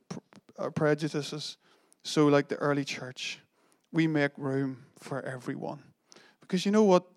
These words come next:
it is, as I finish? Every single one of us are broken.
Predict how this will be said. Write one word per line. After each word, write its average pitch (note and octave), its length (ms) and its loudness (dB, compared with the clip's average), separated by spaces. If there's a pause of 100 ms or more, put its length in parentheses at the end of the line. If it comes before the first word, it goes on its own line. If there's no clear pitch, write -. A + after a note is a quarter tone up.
it C#3 80 -2
is, C#3 360 0 (500)
as C#3+ 160 -2
I C3 40 -4
finish? C3 480 -10 (1300)
Every F#3 300 2
single D#3 360 2
one B2+ 180 -4
of B2 100 -8
us B2 120 -10
are B2 40 -6
broken. - 360 -10